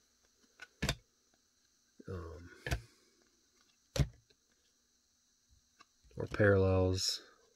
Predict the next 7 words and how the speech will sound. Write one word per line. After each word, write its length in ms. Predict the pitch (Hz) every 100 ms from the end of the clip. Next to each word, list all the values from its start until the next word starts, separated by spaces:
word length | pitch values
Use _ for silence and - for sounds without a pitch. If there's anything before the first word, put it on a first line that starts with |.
| _ _ - - - _ - - - - _ _ _ _ _ _ _ _ -
Nice 220 | - -
Davante 440 | 101 90 92 95 92 98
Adams, 520 | 101 98 101 - - - _ _ _ _ _ -
Trey 240 | - 110 -
Sermon, 560 | - 110 101 107 107 - - - - - - - _ _ - -
Tom 240 | - 90
Brady, 640 | 80 87 104 107 107 104